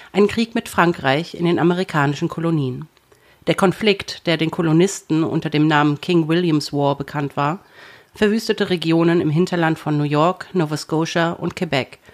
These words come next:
und brachte Flüchtlinge in die Grafschaft Essex und insbesondere in das Dorf Salem in Massachusetts Bay Colony.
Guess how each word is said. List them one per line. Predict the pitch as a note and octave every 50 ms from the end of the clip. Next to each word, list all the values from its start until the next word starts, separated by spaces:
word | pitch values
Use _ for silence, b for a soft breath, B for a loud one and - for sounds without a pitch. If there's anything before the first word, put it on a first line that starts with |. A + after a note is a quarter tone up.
| B B B B B
und | B D3+ D#3
brachte | - E3 E3+ - -
Flüchtlinge | E3+ - - G3 F#3+ - - - G#3+ G3+ G#3 G3+ G#3 F#3+
in | G3
die | G3+ G3
Grafschaft | - D#3 D3+ D3 D3 - - - D3+ C#3+ - - -
Essex | - D3 C#3+ - - E3+ E3+ - - -
und | - - F3+ F3 -
insbesondere | - - G3 A3 - - - A3+ G#3 G#3 F#3 F3+ E3+ F3 E3+ F3
in | - E3 F#3+
das | F#3+ F#3 -
Dorf | - C3 C3 D3 D3+ -
Salem | - - - D3 C#3 C#3 C#3+ C#3+ D#3 E3+
in | - - F3+ F3
Massachusetts | F3 D#3+ - F3 - - F3+ D#3+ C#3+ - C#3 C3 - -
Bay | - D#3+ D3 C#3
Colony. | C#3 - D3+ C3+ C3+ C3 C3 C3